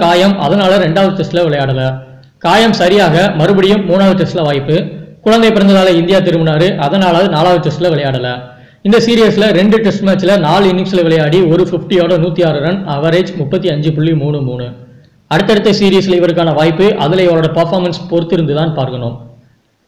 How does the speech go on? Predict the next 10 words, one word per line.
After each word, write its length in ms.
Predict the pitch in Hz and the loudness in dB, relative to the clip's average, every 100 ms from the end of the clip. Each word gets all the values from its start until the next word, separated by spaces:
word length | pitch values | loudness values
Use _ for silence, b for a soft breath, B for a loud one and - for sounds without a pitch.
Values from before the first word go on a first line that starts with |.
| _ - | _ -6
விக்கெட் 220 | 196 196 | -4 0
கீப்பர் 220 | 220 202 180 | 0 2 2
பேட்ஸ்மேன் 380 | 175 196 202 - 156 | 0 0 0 0 -4
ரிஷப் 300 | - 180 - - | -2 -2 -2 -2
பந்த். 260 | 160 - - - - - _ _ _ 170 | -2 -2 -8 -16 -20 -20 _ _ _ -2
நாலு 220 | 180 220 | 2 2
டெஸ்ட் 220 | 208 196 208 | 2 0 0
மேட்ச்லயும் 420 | 196 190 208 180 | 2 2 2 2
இந்தியன் 260 | 170 196 185 | 2 2 2
டீமுக்கு 240 | 165 | 0